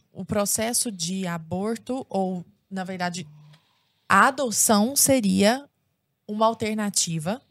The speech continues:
junto com políticas públicas de conscientização a respeito do que, que um ato sexual faz, né? Que é um filho, é o resultado que se espera.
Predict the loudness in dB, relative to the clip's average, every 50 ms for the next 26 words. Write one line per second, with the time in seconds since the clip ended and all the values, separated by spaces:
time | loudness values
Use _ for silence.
0 | _ _ -8 -6 -4 -4 -4 -6 -8 -14 -12 -12 -8 -6 -6 -6 -4 -4 -6 -6
1 | -4 -4 -4 -6 -4 -4 -4 -2 -2 -2 -4 -4 -4 -6 -6 -4 -4 -4 -4 -4
2 | -6 _ -10 -8 -6 -6 -4 -4 -6 -6 -4 -4 -2 -2 -2 -4 -4 -4 -4 -2
3 | -4 -4 -4 -6 -8 -8 -8 -8 -8 -8 -8 -8 -6 -6 -4 -2 -2 -2 -2 -4
4 | -4 -4 -4 -4 -4 -2 -2 -2 -2 -2 -4 -6 -8 -8 -8 -8 -12 _ -14 -12
5 | -10 -10 -8 -10 -12 _ -12 -10 -10 -10 -10 -12 -16 -18 -20 -18 _ -14 -12 -12
6 | -12 -14 -16 _ -12 -10 -8 -8 -6 -8 -8 -8 -10 -10 -10 -10 -12 _ -16 -10
7 | -8 -8 -6 -6 -6 -8 -8 -10